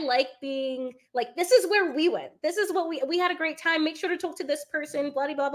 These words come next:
blah, blah." I think that just kind of brings an extra, like, air of personality and just makes the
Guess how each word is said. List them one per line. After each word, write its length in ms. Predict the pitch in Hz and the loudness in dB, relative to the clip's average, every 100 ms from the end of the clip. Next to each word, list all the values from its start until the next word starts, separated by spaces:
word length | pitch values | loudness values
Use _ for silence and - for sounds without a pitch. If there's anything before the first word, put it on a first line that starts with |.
| 269 | -2
blah, 60 | |
blah." 220 | 262 247 247 - - - | -2 -4 -4 -8 -6 -2
I 60 | |
think 120 | 285 285 | 2 2
that 100 | 269 | 2
just 140 | 302 | 0
kind 140 | 277 262 | 0 0
of 120 | 214 | 0
brings 440 | 233 247 247 254 | -4 -2 -2 -4
an 140 | 247 240 | -4 -4
extra, 540 | 208 - - 240 233 240 240 _ - | -6 -8 -4 2 4 2 -2 _ -2
like, 220 | 220 - | -2 0
air 320 | 226 226 226 226 | 0 2 4 2
of 120 | 220 - | -2 -4
personality 840 | 233 226 233 226 220 226 226 220 | -4 -2 0 2 2 0 -2 -2
and 340 | 220 214 208 208 - _ _ - | -2 -4 -6 -8 -12 _ _ -4
just 280 | 285 - | -4 -2
makes 180 | 302 320 | -2 0
the 280 | 392 269 - | 0 -2 -4